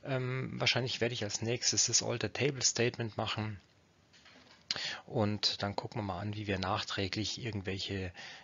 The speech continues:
ja, Tabelleneigenschaften verändern können, wie Datenbanken damit umgehen. Und, ähm, es wird mit Sicherheit noch ein Video zum Thema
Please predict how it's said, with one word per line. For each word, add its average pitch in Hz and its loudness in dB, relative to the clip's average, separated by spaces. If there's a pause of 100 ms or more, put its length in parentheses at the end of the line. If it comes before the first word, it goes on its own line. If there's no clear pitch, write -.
(120)
ja, 90 0 (320)
Tabelleneigenschaften 107 2
verändern 143 2
können, 127 2 (320)
wie 120 -8
Datenbanken 98 0
damit 90 -4
umgehen. 123 0 (380)
Und, 110 -2 (300)
ähm, 104 -4
es - -2
wird 117 -2
mit - -6
Sicherheit 120 4
noch 104 0
ein 98 0
Video 110 -2
zum 95 0
Thema 92 -2